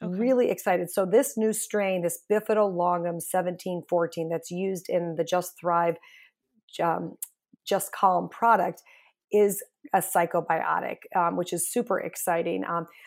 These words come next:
Speaker 2: the studies on this seventeen fourteen strain are incredible. Um,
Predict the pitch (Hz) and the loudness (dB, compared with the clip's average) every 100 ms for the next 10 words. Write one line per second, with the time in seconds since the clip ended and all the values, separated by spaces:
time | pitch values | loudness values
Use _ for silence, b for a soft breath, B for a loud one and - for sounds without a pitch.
0 | - 214 - 226 247 240 - 185 185 175 | 0 2 4 4 4 0 -2 -2 0 2
1 | 175 - 185 180 175 180 160 175 170 185 | 2 2 0 0 -4 -8 -2 -2 0 -4
2 | 165 - 175 180 - - 175 175 - 175 | -6 -6 -4 -4 -2 0 2 0 -4 -6
3 | - 196 165 139 - 170 170 | 0 0 0 -4 -4 -4 -4